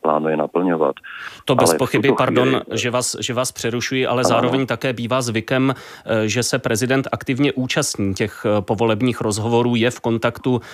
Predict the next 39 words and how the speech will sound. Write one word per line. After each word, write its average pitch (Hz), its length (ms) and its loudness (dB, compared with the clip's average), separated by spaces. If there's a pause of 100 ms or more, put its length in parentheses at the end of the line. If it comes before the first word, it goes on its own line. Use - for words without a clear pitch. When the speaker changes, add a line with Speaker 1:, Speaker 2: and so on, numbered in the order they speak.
Speaker 2:
se 117 160 0
zástupci 117 480 0
politických 117 600 -2
stran, 113 340 2
které 113 260 0
se 120 140 0
dostaly 113 640 2
do 107 120 0
Poslanecké 113 680 0
sněmovny, 117 560 2 (200)
moderuje 120 560 4
tu, 120 320 -2
eh, 107 200 0
debatu 113 460 0
o 120 140 2
vzniku 113 360 0
vlády. 117 420 2 (240)
A - 80 -2
vy 123 100 2
sám 127 200 2
jste 131 160 0
minulý 123 320 2
týden 131 320 0
napsal, 127 640 2
eh, 110 80 0
na 117 120 0
Twitteru, 123 380 -2
že 123 120 0
se - 120 -2
pan 123 180 0
prezident, 123 560 0
eh, 113 160 4
na 117 220 2 (100)
tuto - 240 -2
svou, 131 480 2
eh, - 20 2 (400)
roli 131 200 2
těší. 104 520 -4
Eh, 107 680 0